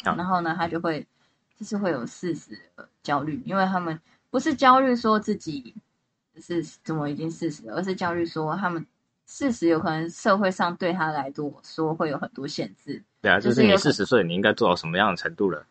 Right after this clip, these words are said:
Speaker 2: 或者是说，现在很多公司的人就会宁愿请年轻人比较便宜，
Speaker 1: 嗯。
Speaker 2: 然后可能重新学，就不会去选择年纪大比较不受管教的一些人类。
Speaker 1: 对啊，对啊。
Speaker 2: 我觉得这个就是对于这些人就是蛮不公平的地方。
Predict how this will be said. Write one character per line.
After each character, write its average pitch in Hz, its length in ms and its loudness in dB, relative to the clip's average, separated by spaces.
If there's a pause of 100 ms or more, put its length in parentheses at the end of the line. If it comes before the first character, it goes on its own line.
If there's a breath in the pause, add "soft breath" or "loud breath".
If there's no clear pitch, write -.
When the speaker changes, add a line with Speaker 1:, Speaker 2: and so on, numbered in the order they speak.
Speaker 2:
或 339 160 8
者 233 120 4
是 226 160 2
说， 185 280 8
现 185 160 2
在 185 80 4
很 202 220 0
多 170 100 2
公 170 200 -2
司 170 160 -4
的 151 80 -2
人 143 100 -8
就 170 100 -2
会 170 120 2
宁 156 100 -8
愿 170 160 -6
请 151 400 -8
年 160 160 -6
轻 175 180 -6
人 156 140 -2
比 131 60 -16
较 165 120 2
便 98 140 0 (160)
宜， 98 80 -6
Speaker 1:
嗯。 - 40 -16
Speaker 2:
然 139 80 -2
后 156 60 -2
可 160 100 -6
能 139 100 -12
重 - 160 -16
新 165 120 -6
学， 139 160 -8
就 175 120 -6
不 175 160 -4
会 175 120 2
去 180 140 -4
选 147 240 -6
择 139 160 -12 (200)
年 165 140 -2
纪 170 140 -2
大 165 160 2
比 147 60 -6
较 160 100 -2
不 147 140 -6
受 147 320 -2 (100)
管 - 220 -4
教 151 180 -2
的 117 160 -12
一 139 100 -6
些 - 180 -4
人 - 100 -2
类。 - 80 -4
Speaker 1:
对 - 20 -8
啊， - 80 -10
对 107 80 -14
啊。 - 60 -16 (300 soft breath)
Speaker 2:
我 202 120 0
觉 262 80 6
得 330 80 6
这 330 100 4
个 294 120 6
就 269 100 2
是 262 160 -2
对 233 320 4
于 160 480 0 (400)
这 214 140 2
些 185 200 2
人 156 240 -2
就 165 120 0
是 165 340 0 (400)
蛮 170 220 -2
不 165 80 -6
公 175 180 0
平 170 140 -4
的 - 100 -16
地 151 180 -8
方。 - 220 -8